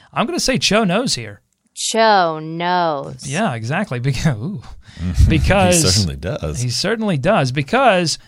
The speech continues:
Speaker 1: I think he, he, you know, like everyone, kinda saw the writing on the wall, saw that this team was transforming, and, uh, knew where the priorities were. And even though Marvin Williams has struggled to shoot, I think,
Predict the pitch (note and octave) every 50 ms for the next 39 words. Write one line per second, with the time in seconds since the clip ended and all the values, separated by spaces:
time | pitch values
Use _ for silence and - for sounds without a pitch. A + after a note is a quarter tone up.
0 | _ _ - D3+ E3 E3 - A3 G#3 - - G3+ F#3+ F#3 F3+ - - D#3+ F#3+ F3+
1 | D#3+ D3+ - - A3+ A3+ F3+ C#3 D3+ E3+ E3+ - _ D#3 E3+ F#3 G#3 G3 C#3+ -
2 | E3 G3+ G#3+ F#3 D3 C3+ C#3 C#3 C#3 C3+ - D#3+ D3+ - - D3+ D3 D#3+ D#3+ D3+
3 | C#3+ C#3+ C#3+ D3 C#3+ C#3+ C#3+ C#3+ C3 B2 B2 B2 B2 B2+ C3 B2+ - - _ _
4 | - - - D3+ C#3+ D3 D#3 E3 D3+ C#3+ C#3 A#2 - D3 D3 - - D#3 D3 D3
5 | C#3+ C3+ A#2+ - - - C3+ C3+ C3 B2 - - - B2+ B2+ B2 B2 A#2+ A#2+ B2
6 | A#2+ B2 - - _ _ _ _ _ _ D3 C#3 C#3 C#3 C#3 C#3 C3+ C3+ C3+ C3
7 | A#2+ - - - D3 C3 B2+ B2+ B2+ C3+ D3+ E3 F3 E3 C#3+ B2+ B2 C#3 C3+ C3+
8 | C3+ C#3+ D3 C3+ B2+ A#2+ A2+ B2 B2+ B2+ B2+ D3+ G3 A3+ A#3+ A3 G#3 F#3 E3 D#3
9 | D#3 D#3 D3+ C#3+ C#3+ D3+ D3 C#3 A#2+ B2+ B2 - - C#3 C3 C3 B2+ B2 A#2 -
10 | D3 C3+ B2+ B2 A#2+ B2 - C3+ C3 B2